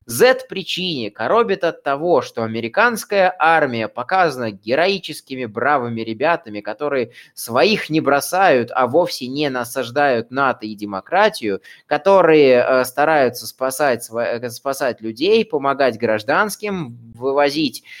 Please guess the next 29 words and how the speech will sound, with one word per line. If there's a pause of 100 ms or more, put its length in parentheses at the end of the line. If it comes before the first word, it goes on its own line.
(180)
вывозить,
э,
друзей,
заключать
какие-то
союзы,
и (280)
они
работают,
и
работают
очень
слаженно
и
четко. (280)
Не
смотрите,
потому
что
вот
здесь
вот
бэевского
ура
патриоти-,
ура,
ура
звездно-полосатого
патриотизма,